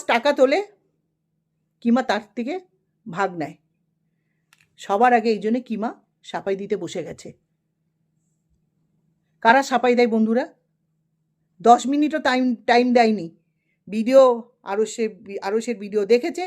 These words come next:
সঙ্গে সঙ্গে সাপাই দিতে বসে গেছে। ওকে কি কেউ ভিডিও করে প্রশ্ন করেছিল কোনো ক্রিয়েটাররা, "কিরে তোর ওই দিদির নামে এরম বলছে?" তাহলে মানতাম কিমা বসেছে ভিডিও করতে,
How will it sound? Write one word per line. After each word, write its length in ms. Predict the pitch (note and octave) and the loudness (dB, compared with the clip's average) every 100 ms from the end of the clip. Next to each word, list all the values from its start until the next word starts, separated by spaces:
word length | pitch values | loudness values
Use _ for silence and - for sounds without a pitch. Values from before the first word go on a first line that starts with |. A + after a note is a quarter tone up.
| F4+ _ _ | -10 _ _
সঙ্গে 280 | - G3+ A3 | -12 -8 -6
সঙ্গে 220 | A3+ G#3+ | -6 -8
সাপাই 300 | G#3+ F#3 G3 | -10 -8 -8
দিতে 200 | G3 G3+ | -6 -8
বসে 240 | F#3 F#3+ | -8 -10
গেছে। 240 | E3+ D#3+ D#3+ - _ _ _ G#3+ | -12 -14 -18 -20 _ _ _ -10
ওকে 160 | G#3 | -8
কি 100 | A#3+ A#3+ | -8 -6
কেউ 160 | C4 | -6
ভিডিও 260 | G#3+ G#3 A#3+ | -6 -2 0
করে 180 | B3 A#3+ | 0 -2
প্রশ্ন 320 | A3+ G#3+ A#3+ | -4 -4 -6
করেছিল 380 | B3 B3+ C#4 C#4+ | -4 -4 -6 -8
কোনো 180 | A3 A3+ | -6 -6
ক্রিয়েটাররা, 540 | A3 A3+ A3 A3+ A3+ D4+ _ _ _ _ _ _ | -4 -4 0 -2 -2 -8 _ _ _ _ _ _
"কিরে 260 | A#3+ D4 C#4+ A#3+ G3 - _ _ _ _ _ _ _ _ _ _ _ _ _ _ _ _ _ - | -2 4 4 4 0 -10 _ _ _ _ _ _ _ _ _ _ _ _ _ _ _ _ _ -2
তোর 100 | G#3 | 2
ওই 120 | A3 | 2
দিদির 260 | G#3+ A3+ A#3+ | 2 0 4
নামে 220 | A#3+ B3 | 4 6
এরম 200 | A3+ A#3+ | 6 6
বলছে?" 340 | A3 A3 A#3+ A3 G3 F#3+ _ _ _ _ | 6 4 2 2 0 -4 _ _ _ _
তাহলে 200 | G#3+ B3 | -2 0
মানতাম 460 | C#4 A#3+ G#3+ B3+ F4+ G#4 _ _ _ _ _ _ | 0 -2 -2 -2 -2 -8 _ _ _ _ _ _
কিমা 260 | - G#3+ D#4 G#4+ _ _ _ _ _ _ _ | -6 -4 -4 -8 _ _ _ _ _ _ _
বসেছে 320 | F#3+ A3 A3+ | -4 -2 -4
ভিডিও 280 | F#3+ F#3 G3 | -6 -4 -4
করতে, 280 | F#3+ - | -4 -12